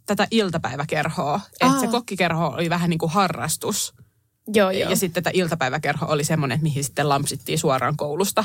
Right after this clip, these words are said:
Speaker 2: Joo.
Speaker 1: Et vanhemmat tuli sit sieltä hakemaan, mut joo, kävin mä hetken aikaa kokkikerhossakin muutamia kertoja vaan.
Speaker 2: Joo.
Speaker 1: Et en nyt ihan harrastushistoriaani sitä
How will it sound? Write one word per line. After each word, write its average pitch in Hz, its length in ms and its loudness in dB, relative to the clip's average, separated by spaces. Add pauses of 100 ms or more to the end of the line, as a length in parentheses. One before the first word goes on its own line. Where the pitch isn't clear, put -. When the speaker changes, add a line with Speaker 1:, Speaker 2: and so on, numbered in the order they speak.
Speaker 2:
Joo. 202 320 4
Speaker 1:
Et 175 120 -8
vanhemmat 160 400 0
tuli 196 160 0
sit 208 120 0
sieltä 170 280 0
hakemaan, 190 460 2
mut 214 140 -2 (140)
joo, 359 220 4
kävin 381 240 2
mä 302 80 0
hetken 294 240 0
aikaa 208 180 2
kokkikerhossakin 165 800 -2 (420)
muutamia 190 460 2
kertoja 117 460 -2
vaan. 85 220 -2 (480)
Speaker 2:
Joo. 277 180 4
Speaker 1:
Et - 400 -16
en 170 100 2
nyt 147 140 -2
ihan 160 300 0
harrastushistoriaani 160 1080 0
sitä 269 200 4